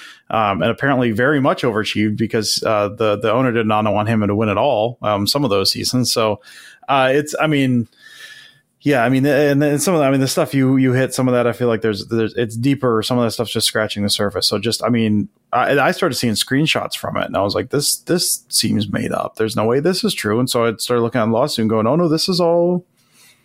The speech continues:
this is all true. This is all in there." So, I mean, yeah, just, just really shocking stuff.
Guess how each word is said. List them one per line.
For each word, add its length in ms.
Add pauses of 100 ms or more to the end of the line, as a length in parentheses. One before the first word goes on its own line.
this 80 (160)
is 60
all 140
true. 200
This 120
is 60
all 180
in 80
there." 140
So, 140
I 40
mean, 180
yeah, 220
just, 280
just 220
really 180
shocking 400
stuff. 360